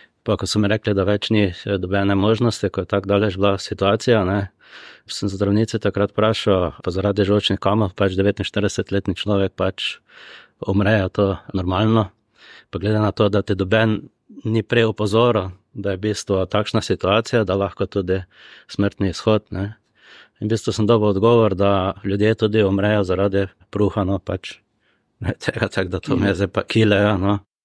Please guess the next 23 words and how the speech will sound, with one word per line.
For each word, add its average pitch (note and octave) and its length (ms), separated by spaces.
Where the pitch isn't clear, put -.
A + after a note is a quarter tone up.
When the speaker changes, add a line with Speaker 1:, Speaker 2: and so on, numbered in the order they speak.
Speaker 1:
Moja A2 240
žena A2 260
v G2+ 120
bistvu - 240
je - 20
imela G2 400
težave G2 540
z F2 100
bolečinami G#2 560
pač G2+ 320
v F#2 240
trebuhu, A2+ 480
je G2 80
šla F#2+ 320
v F2+ 160
bolnišnico, G2 520
v F#2 40
bistvu F#2+ 240
smo F#2 180
peljali, G#2 420
je F2+ 120
bila F#2+ 160
sprejeta. G2 520